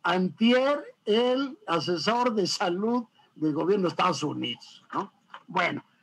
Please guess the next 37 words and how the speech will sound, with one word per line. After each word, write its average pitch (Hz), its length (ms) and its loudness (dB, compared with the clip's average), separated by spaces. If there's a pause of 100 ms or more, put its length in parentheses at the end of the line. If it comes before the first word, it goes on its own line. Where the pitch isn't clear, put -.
(480)
y, 294 240 4
y 208 40 6
nada 247 200 6
más, 247 180 6
si 220 60 2
me 185 200 6
permiten 202 380 2
así, 226 420 2 (240)
así 214 280 0
a 214 80 2
vuelo 214 320 4
de 156 100 2
pájaro, 180 540 2
algunos 208 360 2
de 175 80 2
los 156 200 2
grandes 190 440 2
desa-, 151 300 -4 (100)
eh, 156 200 -4
temas 190 480 4
que 156 160 0
hoy 180 160 2
se 156 140 -2
abren, 175 380 2
grandes 170 400 0 (280)
desarrollos 151 560 0
temáticos. 180 640 0 (360)
Sin 175 200 2
lugar 214 240 4
a 233 100 2
duda, 233 240 2
el 214 80 2
derecho 208 300 2
internacional 170 560 0
de 190 80 0
la 151 120 0
salud. 143 380 -2